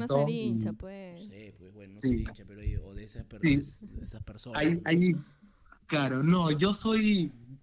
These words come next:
Speaker 1: es que ahí está la diferencia, creo, que hace rato preguntaste eso, Frank. Un hincha, sí, es un cliché, pero <laughs> es verdad, está con el equipo en las buenas y en las malas, así, así de claro, ¿no? Eh, la U nunca, yo, la U nunca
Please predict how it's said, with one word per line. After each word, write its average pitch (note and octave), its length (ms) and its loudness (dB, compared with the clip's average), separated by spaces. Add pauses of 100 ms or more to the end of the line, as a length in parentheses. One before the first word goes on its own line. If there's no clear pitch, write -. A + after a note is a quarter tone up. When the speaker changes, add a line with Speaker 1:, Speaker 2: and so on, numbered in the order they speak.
(120)
Speaker 1:
es E3 160 -8
que F#3+ 280 0 (340)
ahí D#3+ 100 -2
está G3 160 0
la G3 80 4
diferencia, C3 600 4
creo, C#3 220 0
que C#3 60 -4
hace C#3+ 100 -4
rato D#3 220 -4
preguntaste B2+ 520 -4
eso, A2+ 220 -4
Frank. A2+ 260 -8 (420)
Un F3+ 160 4
hincha, F#3+ 540 2 (280)
sí, C3+ 280 0
es - 140 2
un F#3 100 2
cliché, D3+ 420 -2
pero B2+ 360 0
<laughs> - 0 -
es C3 160 4
verdad, - 540 2 (480)
está D3 340 -4
con E3 160 2
el B2 100 2
equipo C#3 280 -2
en C#3+ 60 -2
las A2+ 120 -6
buenas B2+ 300 -4
y - 20 -8
en A#2+ 60 -4
las G2+ 160 -10
malas, G2+ 280 -10 (260)
así, B2 460 -2
así A#2 260 -8
de B2 120 -4
claro, G#2 320 -8
¿no? A#2+ 220 -6 (380)
Eh, A2+ 180 -8
la A#2 140 -2
U C3+ 180 2
nunca, C3+ 500 -2 (300)
yo, A#2+ 200 -6 (380)
la A2+ 160 -4
U B2 80 -2
nunca C3 460 -4